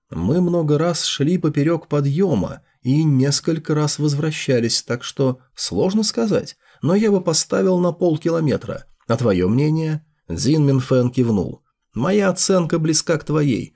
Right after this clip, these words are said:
около шестисот метров. Ха,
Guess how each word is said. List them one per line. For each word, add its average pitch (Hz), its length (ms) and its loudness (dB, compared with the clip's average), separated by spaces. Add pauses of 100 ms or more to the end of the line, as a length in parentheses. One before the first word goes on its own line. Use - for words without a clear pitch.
(160)
около 165 640 0
шестисот - 720 -2
метров. 147 560 -2
Ха, 143 260 -4